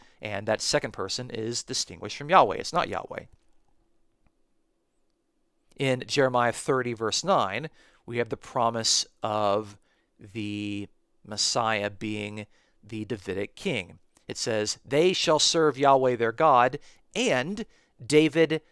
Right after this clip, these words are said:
their king, whom I will raise up for them." So Yahweh is their God, and David is their king. This is the promised David,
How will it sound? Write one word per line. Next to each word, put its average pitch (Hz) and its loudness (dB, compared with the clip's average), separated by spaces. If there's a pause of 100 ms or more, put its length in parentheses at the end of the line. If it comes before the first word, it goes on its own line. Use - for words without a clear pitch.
(200)
their 127 2
king, 147 -6
whom 139 -4
I 110 2
will 110 -4
raise 101 -4
up 104 -4
for 185 4
them." - -4 (800)
So - -12
Yahweh 151 6
is 143 2
their 139 0
God, 123 4 (300)
and 131 -6
David 110 -4
is 107 -4
their 92 -8 (120)
king. 147 -6
This 113 -6
is 107 -12
the 104 -10 (280)
promised 151 0
David, 117 -4